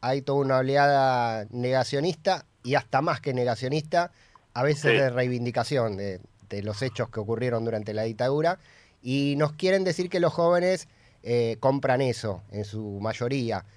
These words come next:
Speaker 1: ¿Vos qué estás viendo?
Speaker 2: No, mirá, yo creo que, eh, muchas veces, eh, charlo con compañeros, por ahí a veces discutimos con compañeros, ¿no es cierto? Eh,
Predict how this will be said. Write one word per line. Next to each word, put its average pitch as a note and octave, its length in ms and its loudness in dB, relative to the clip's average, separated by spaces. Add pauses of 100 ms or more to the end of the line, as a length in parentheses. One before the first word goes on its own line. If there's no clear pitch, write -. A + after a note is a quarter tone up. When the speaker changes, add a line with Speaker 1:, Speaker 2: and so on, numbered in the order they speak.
(140)
Speaker 1:
¿Vos C#3+ 160 -2
qué E3 80 -2
estás C#3+ 180 0
viendo? F#2+ 360 -6 (1400)
Speaker 2:
No, C#3 160 6
mirá, B2+ 280 4 (320)
yo E3+ 120 4
creo D#3 200 6
que, C3+ 300 4 (720)
eh, A2 240 4
muchas C#3+ 300 2
veces, C3+ 480 4 (160)
eh, G#2 220 4
charlo C3+ 260 4
con A2+ 120 6
compañeros, A#2+ 840 4 (480)
por G#2+ 100 4
ahí A2 100 6
a A2 60 6
veces A2 240 4
discutimos A2+ 460 4
con G#2 140 4
compañeros, A#2 500 4
¿no G2 80 0
es E2+ 40 -4
cierto? A2 360 2 (720)
Eh, G#2 320 4